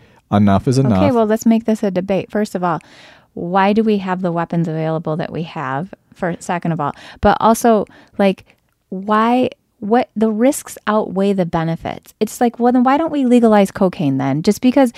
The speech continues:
Speaker 2: it's not my fault that some dumbasses can't responsibly use cocaine. Like, really? No, we've just, there are things in society that we decide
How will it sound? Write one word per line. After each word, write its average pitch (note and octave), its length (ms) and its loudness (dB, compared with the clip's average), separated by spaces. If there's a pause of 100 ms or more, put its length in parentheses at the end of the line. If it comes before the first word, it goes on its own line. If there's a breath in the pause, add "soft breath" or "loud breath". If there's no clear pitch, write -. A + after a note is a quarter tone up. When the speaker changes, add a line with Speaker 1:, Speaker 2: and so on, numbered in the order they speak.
(140)
Speaker 2:
it's - 140 -10
not G#3+ 200 2
my D4 160 4
fault D#3+ 300 0
that E3 100 -2
some F3+ 240 2
dumbasses F3+ 680 0
can't F3+ 220 -2
responsibly F3 600 -2
use F3+ 220 -2
cocaine. F3 500 -2
Like, A#3 200 0
really? B3 460 4
No, C4 220 6
we've A#3+ 240 4
just, - 240 -2
there A3+ 160 4
are A#3+ 60 4
things B3 320 4
in B3 100 6
society G3+ 500 0
that F3 120 -2
we F#3+ 140 -2
decide G3 640 -2